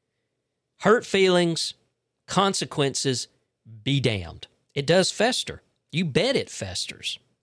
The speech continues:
Thus, woo-way. And of course, me pouring myself into other projects, talking to you helps. Keeping myself busy. I mean, I know I can't keep this up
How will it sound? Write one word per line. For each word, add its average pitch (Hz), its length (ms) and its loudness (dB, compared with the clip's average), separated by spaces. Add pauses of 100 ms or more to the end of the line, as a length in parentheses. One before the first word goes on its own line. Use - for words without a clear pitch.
(140)
Thus, 143 440 -2 (920)
woo-way. 110 760 -14 (920)
And 185 140 0
of - 80 -2
course, 143 260 2
me 131 120 0
pouring 123 320 2
myself 110 460 -2
into 98 380 -6 (600)
other 143 200 2
projects, 101 640 -4
talking 117 380 -6
to 156 100 -8
you 113 360 -8 (200)
helps. - 520 -12 (580)
Keeping 135 280 -4
myself 127 480 0
busy. 107 420 -4 (800)
I 113 60 -14
mean, 110 140 -6
I 120 60 -2
know 196 160 6
I 170 40 4
can't 156 240 -4
keep - 200 -6
this 123 220 -2
up 113 220 -2